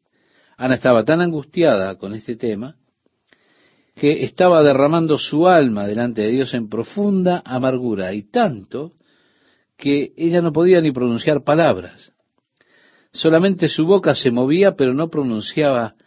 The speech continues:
palabras. Se acercó el sacerdote Eli, la vio en esa situación, en esa condición, le dijo, "Mujer,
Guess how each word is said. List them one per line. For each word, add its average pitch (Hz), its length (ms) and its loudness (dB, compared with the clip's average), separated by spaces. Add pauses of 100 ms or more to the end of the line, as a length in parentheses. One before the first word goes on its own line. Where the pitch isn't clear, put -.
(360)
palabras. 101 800 -4 (840)
Se - 140 -14
acercó 101 380 -6
el 117 120 0
sacerdote 123 680 -2
Eli, 170 400 0 (680)
la 113 220 2
vio 170 340 4
en 113 120 -2
esa 120 200 -6
situación, 127 560 -4
en 98 100 -6
esa 104 220 -8
condición, 110 400 -6
le 139 60 0
dijo, 127 200 -4
"Mujer, 190 460 0